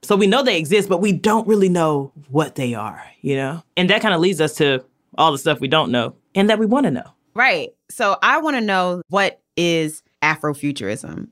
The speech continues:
Speaker 2: What defines it? What specific elements are folks looking for in order to put it into that category?
Speaker 1: And so often I find that we're saying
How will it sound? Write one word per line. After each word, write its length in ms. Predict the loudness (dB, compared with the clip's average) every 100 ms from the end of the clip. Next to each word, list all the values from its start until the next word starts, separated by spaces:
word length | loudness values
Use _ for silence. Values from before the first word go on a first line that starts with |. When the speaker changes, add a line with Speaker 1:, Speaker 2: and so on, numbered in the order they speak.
| -10
Speaker 2:
What 320 | -4 -2 -2
defines 480 | -4 -2 0 0 -2
it? 220 | -4 -4 -2
What 180 | -2
specific 500 | -4 -6 -2 -2 -2 0
elements 420 | 0 2 0 0
are 240 | 0 -2 -4
folks 340 | -4 -4 -4
looking 240 | -4 -2 -2
for 260 | -2 0
in 80 | 0
order 180 | -2 -4
to 80 | -6
put 220 | -4 -2
it 60 |
into 200 | -2 -2
that 200 | -2 -2
category? 640 | 0 -2 -2 -6 -6 -8 -8 -4
Speaker 1:
And 140 | -2
so 180 | 0 2
often 520 | 4 2 0 -2 -2
I 120 | -2 0
find 280 | 0 2
that 100 | 2
we're 140 | 0 -2
saying 500 | 0 0 0 -2